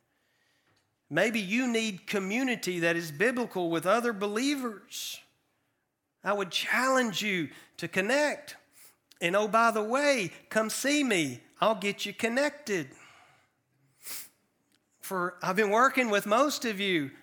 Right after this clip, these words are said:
for the last year or so, trying to help you discover your next steps in ministry, next steps in serving, trying to get you connected to groups, walking alongside you. The greatest,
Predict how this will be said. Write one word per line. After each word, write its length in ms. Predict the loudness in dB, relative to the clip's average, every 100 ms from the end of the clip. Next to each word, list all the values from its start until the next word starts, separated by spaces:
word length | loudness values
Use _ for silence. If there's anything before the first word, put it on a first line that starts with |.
| -6
for 160 | -2
the 100 | 2
last 440 | 4 4 4 0 -4
year 440 | 0 2 4 4
or 60 | 2
so, 540 | -2 0 2 0 -4 -10 -10
trying 300 | 0 2 4
to 80 | 2
help 300 | 0 0 0
you 80 | -4
discover 560 | -4 -4 0 0 0
your 160 | 0 0
next 400 | 0 -2 -2 -6
steps 580 | -2 0 0 0 -4 -10 -16 -6 -2
in 160 | 0
ministry, 500 | 2 2 0 0 0
next 300 | 2 0 0
steps 320 | 0 0 0
in 100 | -4
serving, 600 | -2 0 0 2 0 -2 -6 -14 -2
trying 180 | 2 2
to 80 | 2
get 240 | -2 -2
you 60 | -2
connected 480 | 0 0 -2 -6
to 80 | -6
groups, 880 | -6 -2 0 0 -2 -6 -8 -6 -10 _ _ _ _ 2
walking 360 | 4 4 2
alongside 600 | 2 4 2 2 2 2
you. 80 | 0
The 160 | -2 -2
greatest, 1120 | -4 -12 -4 0 2 2 2 0 -2 -6